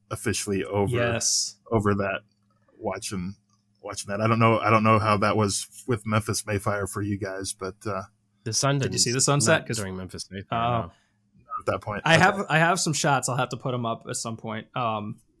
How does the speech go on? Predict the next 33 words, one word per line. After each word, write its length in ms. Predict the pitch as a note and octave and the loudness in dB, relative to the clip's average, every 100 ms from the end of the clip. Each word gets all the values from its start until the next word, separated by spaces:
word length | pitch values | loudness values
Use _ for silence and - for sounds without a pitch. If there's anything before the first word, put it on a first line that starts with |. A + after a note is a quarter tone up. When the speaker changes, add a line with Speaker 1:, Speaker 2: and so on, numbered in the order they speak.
| - _ - | -20 _ -2
Speaker 2:
I 40 | |
was 120 | C#3+ | 0
trying 260 | - F#3 G#3 | 6 8 8
to 60 | |
get 160 | D3+ E3+ | 6 4
everything 440 | D3+ D3 C#3 D3 D#3 | 6 4 2 -4 -4
that 80 | C3 | -2
was 120 | B2+ | 0
happening 400 | C3+ B2+ C#3 B2 | 0 0 -2 -4
in 100 | A#2+ | -4
the 60 | A2 | -4
moment. 420 | A2+ A#2 B2 - | -4 -4 -6 -2
So, 300 | - C3+ B2 | 0 2 2
Speaker 1:
Yeah. 240 | B2+ A2+ E2+ A2+ - | 4 4 2 -6 -10
Speaker 2:
so 140 | - D#3 | -4 2
you 140 | D3 | 4
look 220 | D#3+ G#3+ | 6 6
off 240 | F#3 E3+ - | 8 6 6
to, 560 | - D3 C#3 C3+ C3+ - - - | 2 4 4 4 0 -6 -20 -12
I 100 | - | -6
don't, 140 | C#3 - _ D3 | -6 -8 _ -8
Hannah, 220 | C3 E3 D3+ | 0 4 4
is 120 | C#3+ | 2
it 80 | D3 | 2
stage 320 | - C#3+ C3 | 4 4 2
left 200 | C3 C3 | 2 0
or 60 | B2 | -2
stage 320 | - B2 A2 | -2 -2 0
right 240 | A#2+ G#2 - | 0 -2 -2
where 120 | A2 | -4
the 80 | G#2+ | 0
sun 240 | A2+ G#2+ | 0 -2
is? 260 | G#2+ - | 0 -2